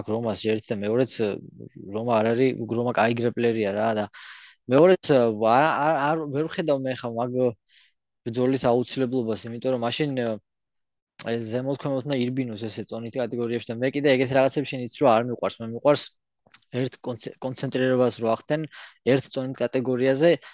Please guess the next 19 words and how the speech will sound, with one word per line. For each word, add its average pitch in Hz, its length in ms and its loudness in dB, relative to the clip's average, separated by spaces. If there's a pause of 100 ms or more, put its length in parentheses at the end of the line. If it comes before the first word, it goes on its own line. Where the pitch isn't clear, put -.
(120)
და - 80 -4
იქ 156 160 0
რო 131 80 0
დაამთავრებ 131 560 2
შენ 127 160 -8
საქმეს, 117 440 0 (520)
მ, 110 800 -12
ღმერთით 120 400 -4
მერე 175 400 4
უკვე 165 240 2
გადახვალ 143 480 2
სხვა - 240 -4
წონით 131 240 -8
კატეგორიაზე, 120 480 -2
მაღლა 104 480 2
ახვალ, 107 240 -4
დაბლა 104 240 -2
ჩახვალ - 320 -8
და 123 100 -4